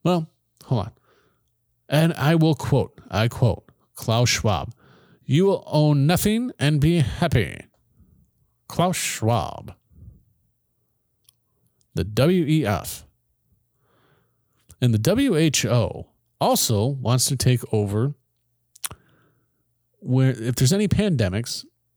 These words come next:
they want to take over the sovereignty of every nation, the W E F and the W H O. So whenever there's a pandemic, climate change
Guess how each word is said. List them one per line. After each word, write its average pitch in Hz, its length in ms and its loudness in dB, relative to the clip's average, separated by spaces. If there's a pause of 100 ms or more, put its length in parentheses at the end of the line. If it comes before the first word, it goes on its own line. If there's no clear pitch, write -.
(360)
they 120 120 0
want 165 200 0
to - 60 -4
take 160 120 0
over 147 160 0
the 139 60 0
sovereignty 131 540 -2
of 107 180 -4
every 120 380 -2
nation, 135 500 -2 (440)
the 113 80 -4
W 104 360 0
E - 20 0
F 92 200 -4
and 107 80 -4
the 98 40 -6
W 92 260 -6 (100)
H 95 300 -6
O. 139 220 -6 (3000)
So 110 220 -4
whenever 117 340 2
there's 151 160 2
a 117 40 -4
pandemic, 123 640 2 (680)
climate 113 460 2
change 85 580 0